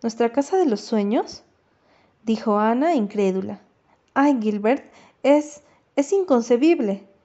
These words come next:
"Escúchame con paciencia, querida. Yo sé cómo quieres esta casa. Yo también la quiero. Pero supimos desde un principio que algún día tendríamos que mudarnos". "Ah,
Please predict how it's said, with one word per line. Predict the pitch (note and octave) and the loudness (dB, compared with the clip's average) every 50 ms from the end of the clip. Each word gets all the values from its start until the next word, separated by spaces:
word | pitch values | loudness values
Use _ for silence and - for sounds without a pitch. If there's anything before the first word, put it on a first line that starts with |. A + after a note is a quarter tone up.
| _ _ _ _ _ _ _ _ _ | _ _ _ _ _ _ _ _ _
"Escúchame | - B3 - - - - F4+ F4 F4+ C4+ A#3 A3 A3 A3 | -8 -8 -8 -4 0 0 0 0 0 -2 -2 -2 -2 -2
con | A3+ B3+ A#3+ | -2 -4 -2
paciencia, | A#3+ F#3+ F#3+ - - B3+ B3 B3 A#3 - G3 F#3+ | -2 -4 -4 -2 -2 -2 -2 0 -2 -2 -6 -6
querida. | - F#3+ F#3 F#3+ F#3+ F#3 G3+ C4+ - - - - - _ _ _ _ | -6 -4 -2 -2 -2 0 -2 -2 -2 -6 -14 -20 -20 _ _ _ _
Yo | A#3+ D4 E4 | -6 -6 -4
sé | E4+ - F4 F4+ | 0 -2 -2 0
cómo | F4+ D#4 C#4 C4+ B3 A3+ | 0 0 2 2 0 0
quieres | A#3 A#3+ B3 A#3 G#3 G3 G3 - | -2 0 0 0 0 0 -2 -4
esta | G3 F#3+ - F#3+ F#3 | -8 -6 -6 -6 -4
casa. | - G3 F#3+ F#3+ F#3+ - G#3 G#3 - _ _ _ | -2 -2 -2 -2 -4 -8 -14 -16 -18 _ _ _
Yo | - A3+ D#4 D#4 | -10 -10 -4 0
también | G4 F#4+ E4+ D#4 C#4 B3 | 0 0 2 2 0 0
la | A3+ G#3+ | -2 -4
quiero. | A3+ - A#3+ A#3+ A3+ G#3+ A3 A3 - _ _ _ _ _ _ _ | -4 0 2 2 2 0 -2 -8 -12 _ _ _ _ _ _ _
Pero | _ G#3+ G#3 A3 | _ -2 -2 -2
supimos | A3 A#3 A3 - C#4 C#4 D4 E4 F4 E4+ | -2 -4 -4 -2 -2 0 0 0 0 0
desde | D4+ B3 G#3 G#3 G#3 | -2 -2 -2 -2 -4
un | G3+ G3+ | -4 -4
principio | - G3 G3 G3 F#3+ - G#3 G3+ G#3 A3+ B3+ B3+ | -4 -4 -4 -4 -4 -4 -6 -4 -2 -2 -2 0
que | B3+ | 0
algún | A3 G3+ G3+ G#3 G#3 G3+ | -2 -2 -2 -2 -4 -2
día | G3 G3+ G3+ G#3 A#3 A#3 | -2 -2 -2 -2 0 -2
tendríamos | A#3+ G#3 G3+ G3 G#3 G3+ F#3+ F#3+ G3 F#3+ | -2 -4 -2 0 0 0 0 -2 -4 -6
que | - G#3+ | -6 -6
mudarnos". | G3+ G#3 A3+ A3+ C#4 C#4+ C#4+ C#4 A#3+ G#3 G3+ - - - _ _ _ _ _ _ _ _ _ _ _ _ _ _ _ _ | -4 -4 0 2 2 2 2 2 -2 -6 -8 -10 -14 -20 _ _ _ _ _ _ _ _ _ _ _ _ _ _ _ _
"Ah, | - B3+ B3+ B3+ B3 | 2 2 2 2 -2